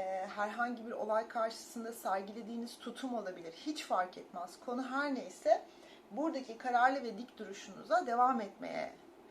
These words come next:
e, davet etti sistem sizi.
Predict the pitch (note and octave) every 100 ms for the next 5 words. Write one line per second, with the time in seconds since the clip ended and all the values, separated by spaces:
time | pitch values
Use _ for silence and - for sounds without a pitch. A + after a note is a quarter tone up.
0 | - - - - F#3 F#3 F3 F3 F#3 F#3
1 | F3+ F3+ - - - - - A2+ - -
2 | - F3 G#3+